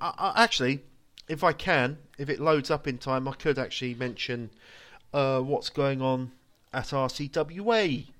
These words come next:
'Cause, of course, they've got, um, a show on Saturday evening, which Liam Stevens is gonna try and do the,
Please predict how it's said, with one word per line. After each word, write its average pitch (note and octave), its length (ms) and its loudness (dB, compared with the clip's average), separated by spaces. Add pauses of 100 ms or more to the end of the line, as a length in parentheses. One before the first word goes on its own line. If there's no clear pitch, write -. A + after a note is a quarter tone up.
(540)
'Cause, B2+ 160 -12
of C3 80 -18
course, C#3 240 -4
they've C3+ 160 -4
got, - 260 -4
um, C3+ 320 0 (440)
a C3+ 60 -8
show D3 440 4
on C#3+ 120 -4
Saturday D3+ 520 -2
evening, F3 520 -6
which E3 200 -4
Liam D3+ 220 -2
Stevens C#3+ 440 -8
is B2+ 80 -10
gonna C3+ 180 -4
try C3+ 260 -2
and B2+ 80 -4
do C3+ 200 0
the, B2+ 240 -4